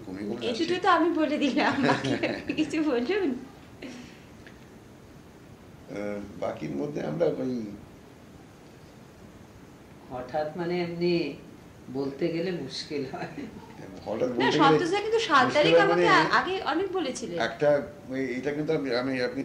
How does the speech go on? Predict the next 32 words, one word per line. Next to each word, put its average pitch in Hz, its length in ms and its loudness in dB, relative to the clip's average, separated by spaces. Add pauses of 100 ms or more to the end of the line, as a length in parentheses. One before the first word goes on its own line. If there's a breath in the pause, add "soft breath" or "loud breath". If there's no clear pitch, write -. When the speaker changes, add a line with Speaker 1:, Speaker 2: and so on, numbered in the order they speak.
Speaker 1:
টেপ 117 220 -2
করবেন 113 260 -4
না, 104 100 -6
আপনাদের, 117 300 -4
উম, 87 640 -12
গল্প 107 300 -2
করে 120 160 -4
শোনাচ্ছি, 110 420 -10
এটা 107 200 -10
টেপ 113 180 -6
করা 117 140 -4
মুশকিল 113 340 -6
হবে। 107 100 -6
যদি 113 160 -8
মনে 123 220 -6
করেন 147 240 -2
টেপ 135 220 -6
করলে 143 220 -4
ভালো 135 200 0
হয়, 127 120 2
তাহলে 117 160 0
Speaker 2:
হ্যাঁ। - 100 2
Speaker 1:
করবেন 113 280 -2
পরে, 127 200 2 (180)
এখন 120 160 -8
একটু 147 120 -6
কেটে 226 180 0
দিন। 156 120 -2
Speaker 2:
আচ্ছা, 175 140 -6
আচ্ছা। - 1300 -6
Speaker 1:
ওপরে 202 180 8
বসুন। 175 300 6